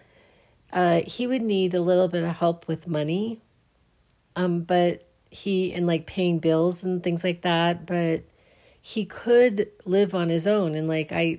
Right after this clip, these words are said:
I take trips and he's totally fine. In fact, he seems really happy when I'm gone to a degree. <laughs> Maybe it's because he gets to raid the refrigerator or just do whatever he wants. And he's,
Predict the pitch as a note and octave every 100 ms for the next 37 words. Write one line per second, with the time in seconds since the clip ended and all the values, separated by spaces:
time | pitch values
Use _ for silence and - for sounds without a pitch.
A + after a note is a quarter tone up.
0 | - E3+ - F3+ E3+ - E3 D#3+ D#3+ -
1 | D#3 D#3+ - D#3+ D#3 - - G3 F3+ E3+
2 | D3+ - D#3 D#3 C#3+ D#3+ D#3 E3+ D#3 -
3 | F3 - F#3+ F3+ E3 D3 D#3+ E3 D3 C#3+
4 | D#3 D3+ C#3+ D3 D#3 D3+ D3+ D3 D3+ D3+
5 | D3+ - E3 D3+ D3+ C#3+ D#3 D3+ D3+ D#3+
6 | - A3 - _ _ _ _ _ _ -
7 | - D4+ C4 - G#3 F3 - - - -
8 | F#3+ F3 F3 F3 - E3 E3+ E3+ E3+ E3+
9 | E3+ - E3 D#3+ E3 D#3+ D3+ D#3 D#3 -
10 | E3 D#3+ C#3+ D3+ D3+ D3 D#3 E3 - E3+
11 | D#3+ D3+ D3 D3+ D3+ D3 C#3+ C#3+ D3 -
12 | D3+ D3+ D3 -